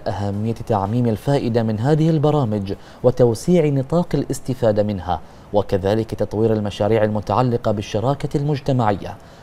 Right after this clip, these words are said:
مؤكدا أهمية العمل على تعزيز دور الراغبين في التعاون في مجال مكافحة المخدرات ودور المحافظات في هذا المجال، في ظل عملهم القائم على التواصل مع المواطنين والمساهمة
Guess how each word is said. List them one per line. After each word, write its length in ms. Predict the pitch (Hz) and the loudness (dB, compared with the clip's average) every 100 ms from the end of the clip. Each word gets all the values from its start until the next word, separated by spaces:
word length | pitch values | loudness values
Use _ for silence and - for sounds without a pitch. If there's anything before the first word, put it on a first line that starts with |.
| - | -4
مؤكدا 600 | 104 107 - 110 107 98 - - - | 0 0 0 0 2 0 -8 -18 -2
أهمية 460 | 127 143 143 170 170 147 | 2 2 2 0 2 2
العمل 460 | 107 120 156 156 | 2 2 0 0
على 240 | 131 113 104 | 2 2 2
تعزيز 540 | 113 98 98 107 110 | 2 2 2 0 0
دور 260 | 107 131 127 | 0 0 0
الراغبين 600 | 107 107 101 98 135 135 | 0 0 0 -2 -2 -4
في 80 | 113 | -6
التعاون 640 | - 104 110 139 120 117 - - - | -2 0 2 0 0 -2 -6 -16 -10
في 120 | - 143 | 0 2
مجال 420 | 135 123 165 156 | 4 2 2 0
مكافحة 500 | 131 127 - 123 120 | 0 0 0 -2 -2
المخدرات 720 | 120 113 - 104 104 101 131 135 - - - - | -2 -2 -4 -2 0 0 0 -2 -8 -20 -8 -2
ودور 300 | 101 117 120 | 2 4 4
المحافظات 800 | 117 113 - 113 110 127 165 160 | 2 0 -4 -2 0 0 0 0
في 160 | 143 | 0
هذا 220 | 120 113 110 | 0 2 0
المجال، 500 | 107 107 110 90 85 - - - | 0 0 0 0 -4 -14 -20 -2
في 100 | 110 | 0
ظل 240 | 98 95 | 2 2
عملهم 480 | 92 104 113 104 98 | 2 2 0 0 -2
القائم 520 | 92 - 123 113 110 | -6 -2 -2 0 0
على 160 | 95 101 | 2 0
التواصل 680 | - 101 98 131 - 110 107 | 0 0 0 0 0 0 2
مع 180 | 104 107 | 2 2
المواطنين 680 | 104 101 101 - 107 143 | 2 0 -2 -2 -2 0
والمساهمة 880 | 135 156 170 160 - 123 95 92 90 | 2 4 2 -2 -4 -4 -2 -2 -4